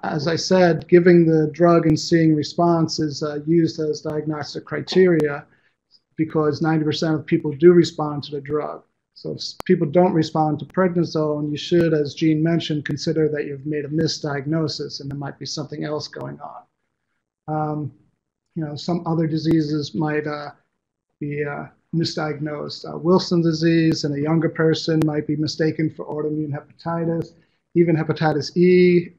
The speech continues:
if we don't test for it, is sometimes mistaken for autoimmune hepatitis. And what I'm dealing with a lot in my practice, <clears throat> because of my interest in drug-induced liver injury, is differentiating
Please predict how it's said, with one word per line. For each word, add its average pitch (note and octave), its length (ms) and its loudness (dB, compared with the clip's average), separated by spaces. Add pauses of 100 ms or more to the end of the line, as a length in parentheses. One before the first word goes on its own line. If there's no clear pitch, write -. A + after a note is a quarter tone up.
(160)
if C#3+ 120 -10
we D#3 80 -2
don't D3 200 -8
test F3 280 2
for F3 200 2
it, D#3+ 60 0
is D#3 140 -4
sometimes D3+ 560 -4
mistaken D#3 520 -2
for - 120 -12
autoimmune D3+ 420 -2
hepatitis. D#3 720 -6 (540)
And D3+ 200 -6
what D#3 120 0
I'm D#3+ 500 2 (200)
dealing D#3+ 340 6
with D#3 180 -2
a D#3 100 -2
lot D3+ 340 0
in D3+ 160 -8
my E3 280 0
practice, D#3+ 880 -2 (180)
<clears throat> - 220 0
because D3+ 220 -2
of C#3+ 60 -4
my D3 120 -2
interest D#3 440 -2
in D3+ 120 -2
drug-induced D3+ 540 -4
liver F#3 220 6
injury, D#3 440 2
is D3+ 160 -2
differentiating D#3+ 920 -2